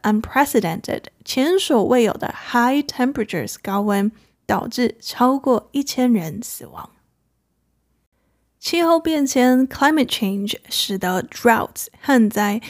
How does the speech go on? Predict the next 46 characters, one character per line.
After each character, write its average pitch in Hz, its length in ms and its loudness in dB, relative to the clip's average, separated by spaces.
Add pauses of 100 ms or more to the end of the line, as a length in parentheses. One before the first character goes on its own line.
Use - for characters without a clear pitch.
(240)
变 320 160 2
得 254 240 4
更 311 200 0
频 220 240 0
繁、 185 360 -4
更 233 200 4
严 185 200 -2
重。 - 260 0 (360)
但 247 260 2
除 277 260 2
了 381 160 6
气 294 220 -2
候 285 120 2
变 262 220 2
迁 214 400 0
，D 233 160 2
W 226 260 2
报 220 200 0
道， - 320 -2
water 285 680 2
overconsumption， 262 1200 0 (260)
用 339 280 4
水 - 200 -2
过 214 260 2
量， 214 260 0 (120)
也 190 180 -4
加 220 380 0
剧 240 180 0
了 208 120 0 (120)
欧 208 240 -2
洲 202 240 -2
干 202 260 -2
旱 220 160 0
的 160 120 -4
状 185 200 -4
况。 220 280 0 (360)
从 320 320 2
Portugal， 339 680 4
葡 - 200 -2
萄 202 180 -4
牙 185 220 -2
到 214 360 -2
Italy， 226 440 -2
意 208 120 0
大 208 160 -2
利， 208 260 -2